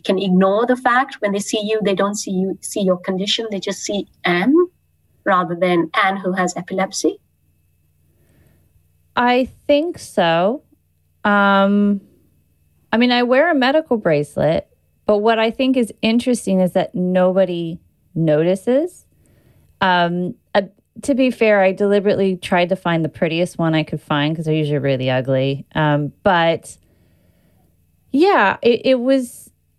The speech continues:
Speaker 2: it's definitely a shock 'cause I, I don't just have epilepsy. I also have a heart condition. So I get, you know, double the fun. And I found out I had a heart condition,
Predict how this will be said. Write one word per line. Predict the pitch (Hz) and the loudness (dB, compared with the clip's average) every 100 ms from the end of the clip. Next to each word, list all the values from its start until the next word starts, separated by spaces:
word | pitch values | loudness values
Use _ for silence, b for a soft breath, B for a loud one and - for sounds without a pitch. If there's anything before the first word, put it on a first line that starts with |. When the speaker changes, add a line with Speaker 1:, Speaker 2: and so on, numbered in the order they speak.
| _ _ - | _ _ -2
Speaker 2:
it's | 254 240 - _ | -2 -2 -12 _
definitely | 285 294 320 339 - 208 | 0 0 -2 -4 0 0
a | |
shock | 202 - 196 175 | -2 0 0 0
'cause | - | -2
I, | 214 - | -2 0
I | 214 | 2
don't | 269 302 - | 2 0 -2
just | 202 226 233 - | 0 0 0 -2
have | 196 | 0
epilepsy. | 180 180 165 - 165 | 0 2 0 0 0
I | 170 | 0
also | 185 175 | 0 -2
have | 165 | -2
a | |
heart | 156 302 - | 0 0 0
condition. | 185 147 139 156 139 | 0 0 -2 -8 -6
So | 185 | -4
I | 180 | 0
get, | 185 - | -2 -2
you | 185 | -2
know, | 156 | -2
double | 156 220 214 | 0 0 -2
the | 190 | -4
fun. | - 147 156 220 - b b b _ | -2 0 0 -4 -8 b b b _
And | 190 190 185 185 185 - - | -2 2 2 2 0 -4 -4
I | 202 233 247 247 | 0 0 0 -4
found | - 208 208 | -2 -2 2
out | 185 175 | 2 0
I | 175 | -2
had | 185 | -2
a | 175 | -4
heart | - 240 240 | -2 0 0
condition, | - 208 165 160 160 147 147 156 | -2 -2 0 -2 -2 0 0 -4